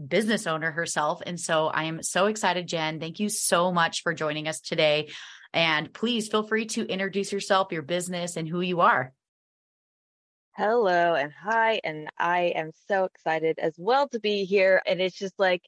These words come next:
Speaker 2: who would have thought we'd be in this podcast episode together? So I'm so excited. I am Jennifer. I'm the owner of Untamed Creative,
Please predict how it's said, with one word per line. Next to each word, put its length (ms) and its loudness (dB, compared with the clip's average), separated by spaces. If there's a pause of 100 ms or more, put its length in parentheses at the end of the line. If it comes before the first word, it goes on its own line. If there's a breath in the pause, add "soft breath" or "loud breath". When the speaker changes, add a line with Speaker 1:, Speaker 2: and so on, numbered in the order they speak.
(960)
Speaker 2:
who 180 6
would 100 4
have 160 2
thought 300 2
we'd 180 -2
be 180 0
in 100 0
this 160 -4 (260)
podcast 460 -4
episode 400 -2
together? 340 -2
So 160 2 (140)
I'm 200 2
so 140 -2
excited. 340 -6 (480 loud breath)
I 260 4 (100)
am 220 -2
Jennifer. 600 2
I'm 320 -2
the 220 -4
owner 280 -6
of 360 -2
Untamed 400 -6 (100)
Creative, 400 0